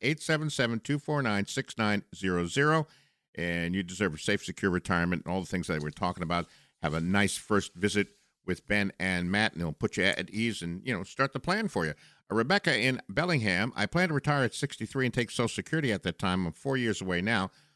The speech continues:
I have a mix of financial accounts, so I'm, uh, looking for suggestions on how to be-, best reconfigure or combine these accounts once I do stop working. And how do I go about accessing retirement funds? Do I move,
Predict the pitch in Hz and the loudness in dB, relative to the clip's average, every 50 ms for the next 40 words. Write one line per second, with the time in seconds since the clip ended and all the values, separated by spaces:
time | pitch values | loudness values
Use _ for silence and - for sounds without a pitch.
0 | _ _ _ _ _ - 110 110 113 117 101 107 107 117 151 202 202 - - 135 | _ _ _ _ _ -4 -2 0 0 0 0 0 0 0 0 0 -2 -2 -2 -4
1 | 104 - 104 95 95 92 90 87 - - 78 78 - - 113 117 156 185 156 - | -2 0 2 2 2 2 0 0 -2 -4 -4 -4 -4 -2 -2 0 0 -2 -4 -6
2 | - - - 87 82 82 82 82 85 82 82 78 78 90 117 - - 113 - - | -6 -4 -2 0 0 0 0 0 0 0 -2 0 0 -2 -2 -2 -2 -2 -2 -2
3 | 98 87 - 85 80 - - 117 123 - - 147 143 127 98 92 82 82 98 98 | -2 -2 -4 -6 -6 -2 0 0 0 0 0 0 0 2 2 0 0 0 0 0
4 | 95 92 82 92 95 - - _ _ - 98 95 - - - _ _ _ _ _ | 0 0 0 0 0 0 -2 _ _ -2 -2 -2 -2 -4 -10 _ _ _ _ _
5 | _ _ _ - 110 127 123 - - 120 107 95 87 - - - - 165 165 151 | _ _ _ 0 2 2 2 2 0 -2 -2 -2 -2 -6 -6 -2 0 0 0 2
6 | 180 190 190 - - 117 110 - - 101 95 82 - - 156 185 196 170 139 117 | 0 0 0 0 -2 -2 -2 -2 -4 -4 -4 -4 -2 -2 0 2 2 2 0 0
7 | - - 92 98 85 - - - - 90 90 104 113 - - 90 101 - - 73 | -4 -6 -6 -6 -6 -6 -8 -8 -6 -4 -4 -4 -6 -6 -6 -6 -4 -2 -2 -2
8 | 85 85 - - 139 135 113 - - - - 90 85 - - - 95 98 - 143 | -2 -2 0 0 2 2 2 0 -4 -2 0 0 0 0 -2 -2 -4 -2 0 0
9 | 147 139 - - - _ _ _ _ _ - 90 90 90 92 98 147 180 196 190 | 0 0 -2 -8 -18 _ _ _ _ _ -4 -2 -2 0 0 0 0 0 2 2
10 | 160 135 147 147 135 131 127 117 110 - - - 120 131 127 - - 117 110 - | 2 4 4 4 4 4 2 2 0 -2 -6 -6 -4 -4 -6 -4 -4 -4 -4 -2
11 | - 117 110 107 101 - 104 - - 185 190 196 165 117 85 73 - - 90 90 | -2 -2 -2 -2 -4 -6 -8 -4 -2 -2 0 0 0 0 -2 -4 -4 -2 -2 0
12 | 107 135 131 - 90 85 80 78 80 87 87 98 104 98 - - | 0 -2 -2 0 2 2 2 2 0 0 0 0 0 -2 -6 -12